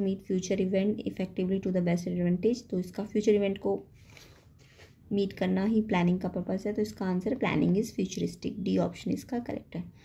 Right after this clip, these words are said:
नेक्स्ट क्वेश्चन आपको पिक्चर वाला आया था, तो यहाँ पे आपका, अ, पूछा था कि ये, अ, जो रिक्रूटमेंट का कौन सा सोर्स है, तो इसमें डायरेक्ट रिक्रू-, रिक्रूटमेंट है, ए ऑप्शन इसका करेक्ट है।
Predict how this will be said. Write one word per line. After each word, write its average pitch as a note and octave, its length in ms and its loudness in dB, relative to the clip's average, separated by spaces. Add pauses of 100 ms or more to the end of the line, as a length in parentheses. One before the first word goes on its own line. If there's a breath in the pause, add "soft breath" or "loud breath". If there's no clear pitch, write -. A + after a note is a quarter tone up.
(800 loud breath)
नेक्स्ट G#3 280 -2
क्वेश्चन A3 260 0
आपको G#3 240 0
पिक्चर G#3 320 0
वाला G3 200 4
आया F#3+ 180 2
था, C4 360 -4 (1160)
तो F3+ 80 0
यहाँ F#3 460 2
पे F#3 100 0
आपका, G3+ 720 0 (160)
अ, F#3 640 0 (200)
पूछा G#3 260 4
था G#3 180 4
कि G#3 140 2
ये, A3 180 8
अ, G3 360 2
जो F#3+ 220 2
रिक्रूटमेंट G3+ 560 2
का A3 120 2
कौन G#3 200 2
सा G3 120 0
सोर्स F3 300 0
है, G#3 60 -2
तो A3 100 -2
इसमें A3 260 2
डायरेक्ट E3+ 340 2
रिक्रू-, E3+ 260 -2
रिक्रूटमेंट E3+ 640 2
है, C4 140 -2
ए F3 160 4
ऑप्शन - 340 -4
इसका F3+ 300 -6
करेक्ट - 400 -8
है। - 100 -8